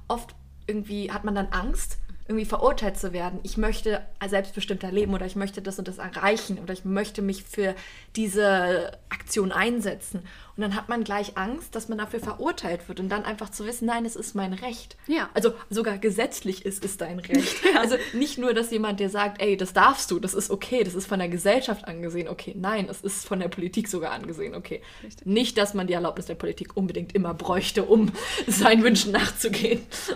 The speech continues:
Speaker 2: Genau, und das ist eigentlich auch so ein bisschen, das geht so ein bisschen in den letzten Punkt, den wir haben. Ähm, und zwar auch, weil sie hatte gefragt, ähm, es gibt auch die, die nicht für sich selbst bestimmen können.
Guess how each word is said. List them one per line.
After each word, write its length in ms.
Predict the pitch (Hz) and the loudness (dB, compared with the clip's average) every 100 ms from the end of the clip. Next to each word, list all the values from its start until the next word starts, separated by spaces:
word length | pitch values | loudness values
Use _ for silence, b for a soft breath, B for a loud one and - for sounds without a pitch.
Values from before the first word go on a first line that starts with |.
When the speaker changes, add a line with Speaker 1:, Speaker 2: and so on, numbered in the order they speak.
| - | 0
Speaker 2:
Genau, 220 | 349 285 | 4 4
und 80 | 240 | 4
das 60 | 294 | 2
ist 60 | |
eigentlich 200 | 285 269 | 2 2
auch 60 | 247 | 0
so 120 | 240 | -4
ein 200 | 220 226 | -4 -4
bisschen, 280 | 262 330 302 | -2 2 4
das 140 | 277 | 2
geht 140 | 254 262 | -2 -6
so 60 | |
ein 40 | 247 | -4
bisschen 240 | 285 285 | -2 -2
in 60 | 240 | 0
den 100 | 214 | -2
letzten 340 | 233 - 214 | -4 -6 -8
Punkt, 540 | - 180 180 - 220 | -6 -6 -6 -10 -12
den 140 | 208 190 | -10 -8
wir 160 | 180 | -8
haben. 400 | 175 180 202 262 B B B - | -6 -4 -2 -4 B B B -2
Ähm, 560 | 220 208 208 208 214 - | 0 0 0 0 -4 -6
und 160 | 214 208 | -6 -4
zwar 260 | 226 - 202 | -6 -4 -2
auch, 260 | 226 247 - - | -2 -4 -10 -12
weil 180 | 214 208 | -8 -6
sie 180 | 202 202 | -4 -6
hatte 160 | 208 | -6
gefragt, 640 | 202 - - 185 208 - - | -10 -12 -2 0 0 -6 -8
ähm, 400 | 196 196 196 196 B B B | -2 2 2 0 B B B
es 160 | - - | -6 -4
gibt 240 | 277 - | -4 -4
auch 160 | 214 - | -6 -4
die, 200 | 214 208 | -6 -4
die 120 | 202 | -2
nicht 320 | 208 - - | -2 -2 -4
für 80 | 196 | -4
sich 180 | 175 - | -4 -2
selbst 360 | 170 - - | -2 -2 -6
bestimmen 380 | - - 147 147 | -8 -8 -6 -10
können. 320 | - - 214 | -12 -14 -14